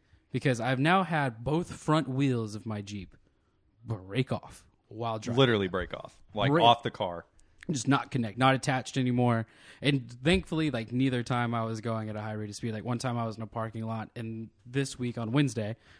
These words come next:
Speaker 1: which is, this is the reason we're doing it t-, today, is I was on my lunch break at work, and I was pulling back onto the road so I can go to work, and just all of a sudden, I just hear this da-dunk,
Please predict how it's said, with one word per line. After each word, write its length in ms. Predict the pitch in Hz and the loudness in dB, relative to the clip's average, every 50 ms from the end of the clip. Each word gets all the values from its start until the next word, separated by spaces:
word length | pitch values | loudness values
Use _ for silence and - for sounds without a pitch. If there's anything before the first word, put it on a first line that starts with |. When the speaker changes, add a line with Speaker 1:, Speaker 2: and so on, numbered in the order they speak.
| _ | _
Speaker 1:
which 160 | - 110 - | -10 -10 -10
is, 160 | - 82 - - _ | -10 -14 -16 -14 _
this 140 | - 127 107 | -6 -6 -6
is 60 | 107 101 | -6 -8
the 100 | 110 110 | -4 0
reason 240 | 131 135 117 120 | 0 2 2 0
we're 80 | 110 110 | -2 -2
doing 240 | 107 117 110 104 101 | -2 -4 -4 -4 -6
it 160 | 101 95 - | -10 -12 -14
t-, 80 | - - | -18 -16
today, 360 | - - 113 113 104 98 95 - _ _ - - - - _ _ _ _ _ - - - - _ - - | -12 -8 -6 -6 -6 -6 -10 -12 _ _ -20 -20 -20 -20 _ _ _ _ _ -20 -20 -20 -20 _ -8 -6
is 140 | 113 113 | -2 0
I 80 | 123 117 | 2 2
was 260 | 113 110 95 - - - | 2 0 -2 -6 -8 0
on 160 | - 139 156 160 | 4 4 6 6
my 80 | 165 | 6
lunch 240 | 151 147 147 139 - | 6 6 4 4 4
break 180 | 151 131 120 - | 2 0 0 2
at 60 | 120 | 4
work, 300 | 151 170 165 160 - - _ | 6 6 4 4 0 -8 _
and 120 | - 139 135 | -4 -2 0
I 140 | 123 123 123 | 0 0 2
was 600 | 120 120 117 117 113 113 110 107 104 - - - - _ - | 2 2 0 0 0 -2 -4 -6 -8 -10 -12 -14 -18 _ 2
pulling 280 | 156 156 156 151 139 | 4 6 6 6 4
back 320 | 131 143 139 135 139 - - - | 4 2 2 2 0 -2 -2 0
onto 280 | 131 127 123 123 117 | 0 2 2 2 0
the 80 | 113 113 | 0 2
road 320 | 117 127 135 135 131 127 | 4 4 6 6 4 4
so 80 | - 127 | 2 0
I 60 | 117 | 0
can 80 | 113 113 | 2 2
go 100 | 139 135 | 2 4
to 60 | 135 | 6
work, 280 | 135 143 143 131 - - | 6 4 4 2 0 -4
and 520 | - 123 120 120 113 113 113 110 107 104 104 | -4 -2 -2 0 0 -2 -2 -4 -6 -6 -8
just 160 | 110 104 120 | -8 -4 0
all 140 | 120 127 127 | 0 0 0
of 80 | 117 | 0
a 60 | 117 | -2
sudden, 400 | 113 - 127 123 123 117 117 107 - - - - - - - _ - | -4 -2 -2 -2 -2 -4 -6 -8 -10 -18 -14 -14 -14 -14 -14 _ -4
I 80 | 120 113 | -4 -4
just 160 | 110 110 - | -2 -2 -2
hear 100 | 127 120 | -2 0
this 120 | 107 104 | 0 -2
da-dunk, 500 | - - - 139 131 190 185 180 - - | -4 -4 -2 8 10 10 10 10 8 0